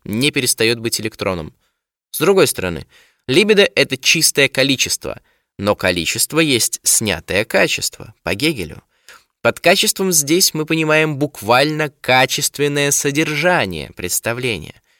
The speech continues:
Представление со снятым качеством не имеет содержания, но это всё ещё представление.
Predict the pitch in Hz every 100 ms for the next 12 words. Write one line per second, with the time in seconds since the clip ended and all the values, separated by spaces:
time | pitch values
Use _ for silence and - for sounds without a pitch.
0 | _ - 117 - 131 143 151 147 135 -
1 | 135 - 151 131 110 104 - 101 98 123
2 | - 170 170 _ _ - 131 160 208 202
3 | 147 85 - 95 101 101 110 90 92 120
4 | 127 _ - 107 104 98 101 - 95 85
5 | - 104 - 123 - 165 190 208 131 110